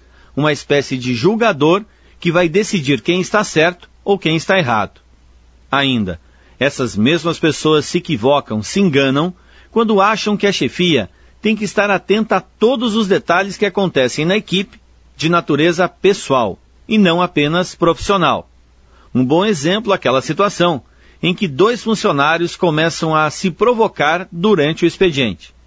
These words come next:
A chefia, preocupada com todas as tarefas que estão sob sua responsabilidade, não tem dúvida. Diz logo para os dois funcionários para que se aquietem,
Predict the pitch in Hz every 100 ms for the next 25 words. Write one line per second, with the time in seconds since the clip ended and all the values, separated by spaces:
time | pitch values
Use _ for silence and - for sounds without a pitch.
0 | _ _ _ _ - 135 110 - 160 127
1 | 85 _ _ _ - 196 - 165 180 180
2 | 170 175 151 196 196 180 180 147 120 131
3 | 127 120 - - 151 143 156 135 117 -
4 | 226 214 208 226 208 220 180 147 123 175
5 | 220 - _ _ - 285 262 269 165 185
6 | 120 98 101 _ _ _ _ - 151 156
7 | 120 143 175 147 - 170 180 117 110 196
8 | 220 220 - 185 147 165 165 - 151 123
9 | - 139 - 254 - 156 156 185